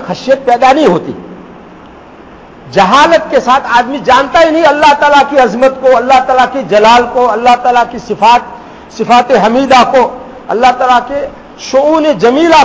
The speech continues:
کو جانتا ہی نہیں۔ اللہ تعالیٰ کی ذات کتنی وراء الورا کیسی ہے، اس کی صفات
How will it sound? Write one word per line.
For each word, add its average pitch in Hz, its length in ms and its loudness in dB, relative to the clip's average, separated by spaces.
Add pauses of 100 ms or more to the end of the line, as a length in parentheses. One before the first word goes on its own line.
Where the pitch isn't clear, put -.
کو 320 100 0
جانتا 311 480 0
ہی 381 100 2
نہیں۔ 381 200 -2 (400)
اللہ 294 280 0
تعالیٰ 294 220 2
کی 285 100 -6
ذات 226 400 2 (440)
کتنی 285 340 -8
وراء 226 280 2
الورا 247 460 2
کیسی 247 420 -2
ہے، 277 260 2 (360)
اس - 140 -16
کی 277 100 -6
صفات 214 440 0